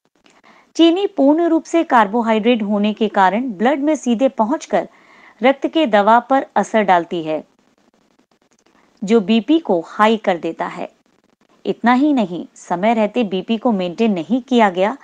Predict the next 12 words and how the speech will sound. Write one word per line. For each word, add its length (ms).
तो 160
हार्ट 280
अटैक 460
और 140
ब्रेन 360
अटैक 340
का 100
खतरा 460
भी 200
बढ़ 120
सकता 360
है। 240